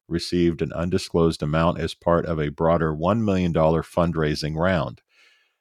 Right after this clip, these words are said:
F T Ventures aims to support founders shaping the future of the information industry by investing in media,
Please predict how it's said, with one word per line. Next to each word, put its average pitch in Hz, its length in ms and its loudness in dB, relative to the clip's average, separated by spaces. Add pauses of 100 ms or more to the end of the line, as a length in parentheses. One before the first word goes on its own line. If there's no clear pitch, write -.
(100)
F 82 180 -2
T 87 200 0
Ventures 85 640 0
aims 113 400 -2
to 78 100 -6
support - 480 0
founders 82 380 0
shaping 90 440 0
the 76 80 -2
future 117 480 0
of 82 140 0
the 71 140 -2
information 85 680 0
industry 117 640 2 (480)
by 78 160 0
investing 78 480 0
in 69 180 -4
media, 95 540 4